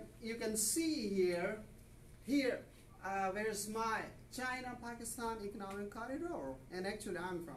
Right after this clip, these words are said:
Pakistan. And, uh, this is one of the corridor, and, uh, for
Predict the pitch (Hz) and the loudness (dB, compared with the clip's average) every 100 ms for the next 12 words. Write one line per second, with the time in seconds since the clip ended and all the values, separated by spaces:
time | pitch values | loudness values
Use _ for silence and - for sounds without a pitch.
0 | 127 - - 143 - 160 143 - - - | -10 -12 -12 -10 -10 -8 -10 -12 -14 -14
1 | - - - 208 208 214 196 190 247 247 | -16 -16 -2 6 8 8 4 2 2 2
2 | 214 175 185 180 175 180 180 214 214 202 | 0 0 0 0 0 -2 -2 0 0 0
3 | 214 220 214 208 208 202 - - - 196 | 0 -2 -2 -2 -2 -2 -10 -16 -6 2
4 | 196 180 - 233 226 | 2 2 0 0 0